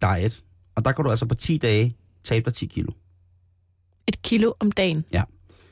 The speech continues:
Speaker 1: Og, øh, nu skal du holde fast, fordi det sker ved, at man får en lille bitte sonde op i næsen, som så kommer ned i mavesækken,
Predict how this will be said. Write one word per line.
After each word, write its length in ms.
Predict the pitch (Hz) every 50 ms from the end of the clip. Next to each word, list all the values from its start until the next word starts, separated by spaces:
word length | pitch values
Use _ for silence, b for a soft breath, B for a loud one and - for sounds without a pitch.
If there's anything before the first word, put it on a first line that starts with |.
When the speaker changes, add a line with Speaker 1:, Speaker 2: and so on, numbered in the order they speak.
| b b b b b b b b _
Speaker 1:
Og, 340 | 120 123 120 120 120 120 117
øh, 260 | 113 110 110 113 98 120
nu 80 | 151
skal 80 | - -
du 40 | 170
holde 100 | 156 -
fast, 240 | - 107 104 - -
fordi 280 | - 139 127 135 127
det 380 | 123 - 151 143 143 147 143 139
sker 220 | - - 175 170 143
ved, 100 | 143 147
at 100 | 151 147
man 120 | 143 131
får 180 | 120 - 131 123
en 140 | 127 127 123
lille 180 | 160 165 170
bitte 180 | - 147 139 151
sonde 400 | - - 104 107 120 120 147 135 - _ _ _ _ _ _ _ _ _ _ _ -
op 160 | 127 143 -
i 60 | 107
næsen, 480 | 104 98 104 127 147 - 165 160 151 - _ _ -
som 180 | - - 123
så 120 | 110 - 123
kommer 240 | - 147 127 120 113
ned 120 | 113 113
i 40 | 110
mavesækken, 500 | 104 95 92 101 - 101 - 69 101